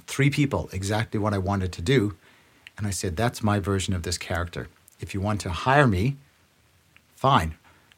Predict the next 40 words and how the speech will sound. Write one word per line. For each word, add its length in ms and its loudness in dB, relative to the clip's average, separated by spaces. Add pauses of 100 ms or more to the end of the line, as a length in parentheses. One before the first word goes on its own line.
(120)
You 160 0
know, 280 2
I'll 160 -2
remount 400 8
this 100 2
production. 520 -2 (160)
I'll 120 -4
show 200 0
up 120 2
on 80 4
the 60 0
set 240 0
that 180 -6
you 60 -2
build, 340 0 (300)
and 100 -2
I'll 100 0
work 220 0
with 100 -2
the 60 -6
costume 400 -2
designers 480 -2
and 100 -4
the 60 -6
producer 440 -4
and 100 -2
the 80 -2
director 560 -4
and, 160 -6 (260)
and 200 -4
all 280 8
of 60 4
the 100 2
other 160 0
amazing 400 -2
actors 380 -4
and 100 -4
creative 300 -6
people 260 -2
involved, 400 -4